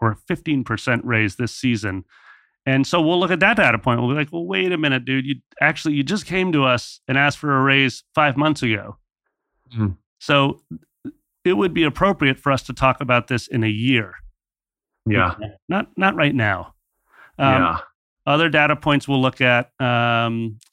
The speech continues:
Speaker 1: let me think about that in terms of, yeah, we, I mean, just to bullet it, um, we'll look to see, uh, you know, other than retention, we'll look to see if there's actually been any in-,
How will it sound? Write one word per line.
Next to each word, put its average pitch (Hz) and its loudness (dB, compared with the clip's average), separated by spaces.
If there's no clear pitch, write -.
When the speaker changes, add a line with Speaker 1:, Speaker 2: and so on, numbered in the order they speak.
Speaker 1:
let 123 -16
me 135 -8
think 120 -10
about 107 -2
that 113 2
in 107 -2
terms 110 -6
of, 104 -10
yeah, 165 4
we, 147 0
I 127 0
mean, 127 2
just 151 0
to 135 0
bullet 131 2
it, 127 2
um, 127 2
we'll 139 0
look 143 0
to 139 0
see, 131 0
uh, 117 2
you 123 -2
know, 113 0
other 139 0
than 135 0
retention, 120 -2
we'll 127 2
look 151 -2
to 151 -2
see 147 0
if 139 -2
there's 135 0
actually 135 -2
been 135 2
any 139 0
in-, 120 -2